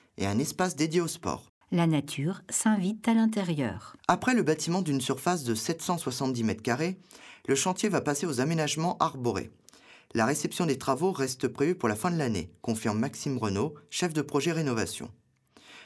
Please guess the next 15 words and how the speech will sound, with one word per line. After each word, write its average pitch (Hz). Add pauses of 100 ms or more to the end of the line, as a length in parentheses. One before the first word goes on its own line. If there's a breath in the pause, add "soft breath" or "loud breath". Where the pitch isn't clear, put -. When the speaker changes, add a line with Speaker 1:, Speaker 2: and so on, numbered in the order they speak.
(380 loud breath)
Speaker 1:
En 147
cours 240
d'exécution, 127 (320 loud breath)
les 120
enduits 202
de 220
façade 165
adoptent 151
des 120
tons 107
pierre 98
et 120
se 135
réchauffent 170
de 123